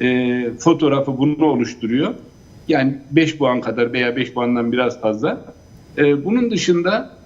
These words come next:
beş puan kadar da Deva ve Gelecek Partisi'ne gidiyor. İşte Yeniden Refah Partisi gibi, Saadet Partisi gibi partiler arasında, e, paylaşılıyor ama ağırlıklı olarak tekrar söylüyorum, e, bunun yaklaşık yarısı İYİ Parti'ye. Çünkü artık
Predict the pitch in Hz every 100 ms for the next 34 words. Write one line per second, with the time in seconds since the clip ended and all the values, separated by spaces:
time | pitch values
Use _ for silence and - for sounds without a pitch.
0 | - 143 240 - 180 160 151 151 143 151
1 | 220 185 190 196 185 156 170 180 190 190
2 | 147 120 - - - 120 104 95 107 156
3 | - 170 170 175 165 156 156 139 151 135
4 | - 123 - 120 110 101 101 110 - -
5 | - 160 160 156 143 123 - 127 226 -
6 | 170 156 160 165 170 156 143 127 - 120
7 | 110 107 - - - 120 117 110 110 139
8 | 139 131 - - 175 185 208 - 170 190
9 | 185 185 196 165 151 139 180 180 151 135
10 | 135 123 135 185 - - - - - -
11 | 151 147 147 214 202 180 - 196 190 185
12 | 151 - 160 143 139 143 139 175 190 202
13 | 196 196 214 - - - - 202 180 170
14 | 160 165 175